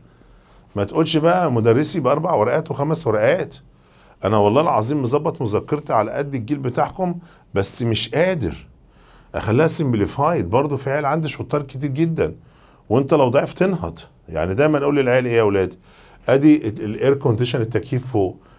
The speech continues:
ما ينفعش أنزله على الأرض، فلازم تسعى توصل للمادة. وما تنساش في الأول وفي الآخر أنا بحبك، والله العظيم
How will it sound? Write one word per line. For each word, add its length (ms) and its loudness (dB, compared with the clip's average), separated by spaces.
ما 60 2
ينفعش 300 -2
أنزله 280 0
على 100 4
الأرض، 360 0
فلازم 340 0
تسعى 380 0
توصل 360 -2
للمادة. 500 0
وما 120 2
تنساش 400 0
في 80 -4
الأول 260 2
وفي 120 -2
الآخر 460 0
أنا 180 2
بحبك، 600 -2
والله 420 2
العظيم 600 -2